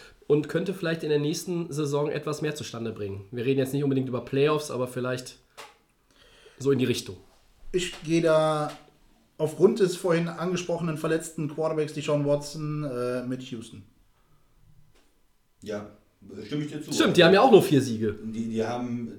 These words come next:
Speaker 3: da-, dadurch, dass du den Quarterback jetzt hast, du hast ihn gesehen und der hat ja wirklich sehr, sehr gut gespielt.
Speaker 2: Unglaublich.
Speaker 3: Du hast eine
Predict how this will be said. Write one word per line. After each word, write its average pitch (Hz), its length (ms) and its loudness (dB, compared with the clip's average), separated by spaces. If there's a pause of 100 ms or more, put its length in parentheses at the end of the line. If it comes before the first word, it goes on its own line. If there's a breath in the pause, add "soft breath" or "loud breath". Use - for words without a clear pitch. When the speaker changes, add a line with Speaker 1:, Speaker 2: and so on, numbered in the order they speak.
Speaker 3:
da-, 110 160 -8
dadurch, 139 240 -2
dass 131 140 -8
du 120 60 -12
den 110 180 -6
Quarterback 139 420 0
jetzt 113 180 -6
hast, - 200 -6
du 110 40 -2
hast 107 140 -6
ihn 110 100 -6
gesehen 117 280 -2
und 107 80 -4
der 101 160 -2
hat 107 160 -6
ja 107 180 -4
wirklich 110 240 -8
sehr, 107 140 -4
sehr 104 160 -6
gut 104 160 -12
gespielt. 117 320 -10
Speaker 2:
Unglaublich. 123 500 -6 (100)
Speaker 3:
Du 110 120 0
hast 113 180 -2
eine 104 300 -6